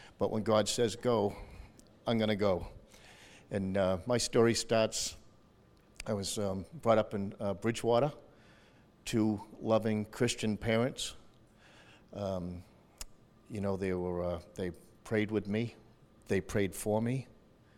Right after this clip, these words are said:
They brought me to church. They read the Bible to me. And they were, you know, really invested in me. And they, they were great, great parents. And, and, um,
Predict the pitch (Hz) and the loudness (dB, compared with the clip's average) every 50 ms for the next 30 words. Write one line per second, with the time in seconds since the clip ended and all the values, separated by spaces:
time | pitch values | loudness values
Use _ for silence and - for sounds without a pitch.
0 | - - - - - - - 101 87 107 104 98 117 120 101 101 - - - 135 | -20 -20 -20 -20 -10 -6 -4 0 2 4 2 4 2 0 -2 -2 -2 0 2 2
1 | 151 - - - - - - - - - - - _ _ _ _ - - - - | 2 2 0 -4 -10 -10 -12 -16 -20 -20 -20 -20 _ _ _ _ -20 -14 -10 -8
2 | 98 92 113 107 98 101 87 95 98 107 110 120 120 110 - - - - - - | -2 -2 -2 -2 -2 -2 -2 0 0 2 2 0 -4 -6 -8 -12 -20 -20 -20 -12
3 | - - 127 131 139 143 139 - - - - - - - - - - - - - | -8 -4 -2 -2 -2 -2 -4 -8 -18 -20 -20 -20 -20 -20 -20 -20 -20 -20 -20 -20
4 | - - - - - - - 113 113 110 110 101 113 110 110 110 110 110 110 110 | -20 -20 -20 -20 -8 -2 0 2 2 2 4 4 4 6 6 6 4 4 2 0
5 | - - 147 127 123 117 113 120 123 123 127 120 120 - - 120 117 113 127 143 | -2 -2 0 0 0 2 0 0 0 0 0 0 0 0 -2 -4 0 2 2 2
6 | 147 - - 90 87 - - - - 117 104 98 95 95 90 87 90 - 117 98 | 2 0 -4 -6 -8 -8 -12 -14 -10 -8 -6 -4 -4 -4 -4 -6 -8 -10 -8 -6
7 | 104 107 104 110 - - - - 117 113 123 113 - 110 123 151 151 - - - | -4 -4 -4 -6 -8 -12 -10 -6 -4 -4 -4 -4 -4 -2 -2 -2 -2 -4 -8 -12
8 | - - 117 123 139 - - 123 120 117 110 98 101 - - - 107 101 101 104 | -6 -2 -2 -2 -2 -2 -4 -4 -4 -4 -4 -6 -8 -8 -10 -8 -8 -8 -8 -8
9 | - 101 95 98 95 92 101 98 98 101 95 95 | -8 -8 -8 -6 -6 -6 -6 -4 -4 -4 -6 -8